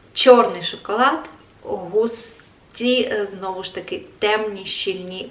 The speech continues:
пачулі. Ні на що не с-, е, схоже, е, з сучасних, але дуже схоже на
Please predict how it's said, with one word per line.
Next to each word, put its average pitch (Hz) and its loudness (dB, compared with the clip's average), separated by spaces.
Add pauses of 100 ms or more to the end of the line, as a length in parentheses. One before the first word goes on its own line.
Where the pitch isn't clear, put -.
пачулі. - -6 (520)
Ні 254 4
на 277 2
що 254 2
не 214 2
с-, - -6
е, 202 2
схоже, 196 0 (240)
е, 190 0 (100)
з 202 2 (380)
сучасних, 247 2 (220)
але 202 6 (200)
дуже 190 -2
схоже 220 -2 (340)
на 190 2